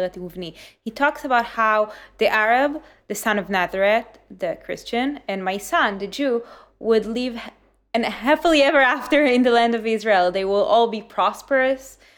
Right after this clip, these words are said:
and they will all be safe and secure," which is, it's amazing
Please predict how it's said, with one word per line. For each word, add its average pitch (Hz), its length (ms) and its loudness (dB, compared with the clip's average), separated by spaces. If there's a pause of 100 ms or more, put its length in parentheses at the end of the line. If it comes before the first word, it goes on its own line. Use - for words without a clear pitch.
(400)
and 196 200 -6
they 202 60 4
will 202 220 4
all 208 120 4
be 196 160 -8
safe 190 480 -6
and 185 100 -10
secure," - 560 -8 (440)
which 214 480 -2
is, 226 340 -2 (100)
it's 233 220 -8
amazing 269 580 -2